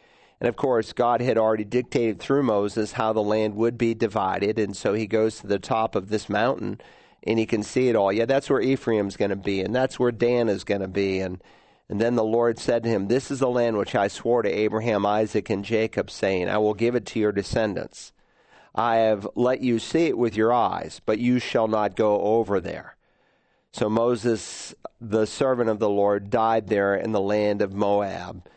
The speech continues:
according to the word of the Lord, just as God had told him earlier. You can read of it in Numbers chapter twelve. And he buried him in the valley of the land of Moab, opposite Beth Peor. Um, and of course, that's significant because,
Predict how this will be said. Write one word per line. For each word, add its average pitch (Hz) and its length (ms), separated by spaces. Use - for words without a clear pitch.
according 117 540
to 104 60
the 104 100
word 104 260
of 95 100
the 101 80
Lord, 98 480
just 117 320
as 107 180
God 107 300
had 98 260
told 120 300
him 104 200
earlier. 107 360
You 101 160
can 101 160
read 107 200
of 98 180
it 101 120
in 104 140
Numbers 104 400
chapter 98 520
twelve. 101 600
And 120 160
he 123 140
buried 120 500
him 95 400
in 113 140
the 110 80
valley 110 420
of 104 120
the 107 80
land 98 280
of 95 120
Moab, 98 540
opposite 95 580
Beth 101 300
Peor. 92 520
Um, 98 360
and 151 120
of 139 100
course, 151 340
that's 135 240
significant 131 840
because, 113 840